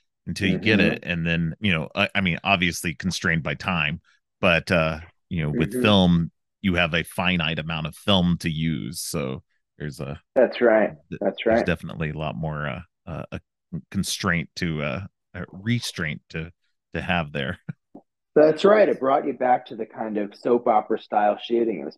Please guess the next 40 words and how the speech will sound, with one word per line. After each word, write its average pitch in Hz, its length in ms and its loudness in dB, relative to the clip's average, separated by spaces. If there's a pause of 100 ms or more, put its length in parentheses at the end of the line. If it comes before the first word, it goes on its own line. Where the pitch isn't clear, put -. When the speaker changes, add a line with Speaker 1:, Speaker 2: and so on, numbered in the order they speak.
Speaker 2:
block 104 320 0
dress 107 360 -2
tape. 110 340 0
You 95 80 -8
know, 95 140 -4
we'd 98 220 0
rehearse. 147 420 6 (240)
You 101 160 0
only 107 180 -4
have 107 160 -4
so 123 140 -2
many 113 140 0
rehearsals, 135 720 2
and 107 140 -6
you 104 80 0
only 104 160 -2
have 101 120 -2
so 110 140 0
much 98 320 -2
film. 98 340 -2
So, 90 380 2
you 90 100 -8
know, 87 140 -4
it's, - 100 -6 (600)
once 127 260 4
you 117 180 8
hear 147 280 8
that, 127 300 6 (180)
hear 131 240 4
that 123 200 6
reel 113 280 4
going, 107 480 2 (720)
like, 104 340 2
you 120 100 2
have 123 180 -2
to 120 60 -6
go 95 480 0
right 107 240 4
on 92 160 -2
action, - 380 -8